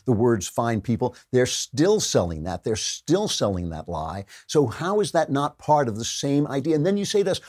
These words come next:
"Oh, but don't you have conspiracy theories? Conspiracy theories are only for us. We're the media. Stand back. The conspiracy theories, the Russian collusion, that's just us. You, we're allowed to do that.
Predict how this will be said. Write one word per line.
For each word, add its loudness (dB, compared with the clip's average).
"Oh, 4
but 6
don't 2
you 6
have 2
conspiracy -2
theories? -2
Conspiracy 2
theories 2
are -4
only 4
for -4
us. 0
We're 6
the 4
media. 2
Stand 2
back. 2
The -8
conspiracy 2
theories, 2
the 2
Russian 0
collusion, 0
that's 2
just 2
us. 2
You, 4
we're 4
allowed 6
to -4
do 2
that. 4